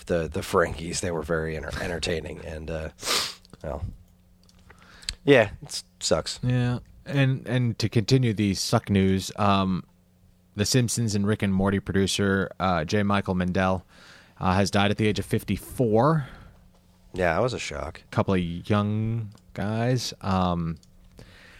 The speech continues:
Speaker 2: does it, it, a cause of death has not been confirmed. Um, but, like, he helped create two hundred and seven episodes of The Simpsons, um,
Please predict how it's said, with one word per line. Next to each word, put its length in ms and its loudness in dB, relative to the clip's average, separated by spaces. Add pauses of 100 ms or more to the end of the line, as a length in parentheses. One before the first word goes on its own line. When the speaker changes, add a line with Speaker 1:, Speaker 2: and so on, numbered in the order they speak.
(240)
Speaker 2:
does 240 4
it, 160 0
it, 320 0
a 300 2 (100)
cause 220 6
of 80 2
death 160 6
has 120 0
not 220 4
been 140 2
confirmed. 720 2 (960)
Um, 640 2 (880)
but, 320 4 (100)
like, 520 -2 (680)
he 120 0
helped 260 4
create 380 4
two 240 2
hundred 320 2
and 100 0
seven 380 2
episodes 420 4
of 80 -2
The 80 0
Simpsons, 880 2 (380)
um, 800 0